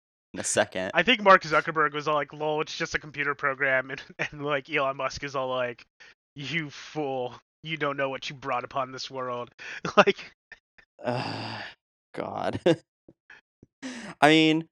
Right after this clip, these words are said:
Speaker 1: f-, the whole future is now thing. I, I remember watching this, um, it was a program, it was, like, Discovery Channel, but it was set up like a, a pitch for a drama,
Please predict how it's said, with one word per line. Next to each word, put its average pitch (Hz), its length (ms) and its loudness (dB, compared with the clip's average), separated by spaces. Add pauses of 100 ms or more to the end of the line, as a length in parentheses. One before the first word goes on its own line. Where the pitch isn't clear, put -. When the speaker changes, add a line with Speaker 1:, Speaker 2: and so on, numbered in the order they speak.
(460)
Speaker 1:
f-, - 180 -8 (100)
the 156 100 6
whole 185 380 8
future 123 400 0
is 101 160 0
now 98 200 -2
thing. 104 440 -4 (880)
I, 113 160 2 (100)
I 120 80 6
remember 127 380 2
watching 101 540 -2
this, 95 220 -6
um, 95 360 -4 (960)
it 127 40 0
was 123 120 2
a 117 60 6
program, 92 520 2
it 92 40 -4
was, 92 100 -6
like, 92 160 -4
Discovery 95 500 -4
Channel, 101 280 -6
but 95 140 -4
it - 60 -14
was - 80 -8
set 98 280 2
up 101 240 0
like 98 260 -6 (100)
a, 92 240 0
a 92 80 0
pitch - 360 -4
for 98 180 -2
a 92 100 -2
drama, 95 640 -4